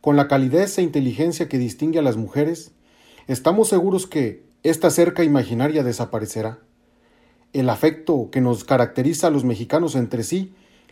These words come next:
habrá de volver a impregnar por los ejidos y comunidades.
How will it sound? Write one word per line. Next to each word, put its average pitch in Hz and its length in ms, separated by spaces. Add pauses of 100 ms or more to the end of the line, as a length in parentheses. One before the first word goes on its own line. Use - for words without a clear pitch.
(240)
habrá 151 240
de 220 80
volver 190 360
a 190 40
impregnar 160 600
por 131 160
los 117 160
ejidos 143 340
y 123 60
comunidades. 110 840